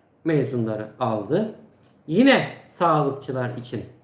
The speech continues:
kadro açılmadı. Ne lise, ne ön lisans, ne lisans ki birkaç tane açıldı. Açılmadı değil miydi?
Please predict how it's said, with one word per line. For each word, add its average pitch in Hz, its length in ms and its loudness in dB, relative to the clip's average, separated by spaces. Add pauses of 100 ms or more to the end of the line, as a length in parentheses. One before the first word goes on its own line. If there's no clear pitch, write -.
(120)
kadro 123 400 -4
açılmadı. 131 800 0 (480)
Ne 147 220 4
lise, 131 520 -4 (100)
ne 147 320 -2
ön 139 280 0
lisans, 135 500 -4 (140)
ne 139 300 -2 (280)
lisans 143 460 -4 (460)
ki 247 260 0
birkaç 240 320 2
tane 143 160 0
açıldı. 117 340 -4
Açılmadı 156 480 -2
değil 226 120 -2
miydi? 151 380 -2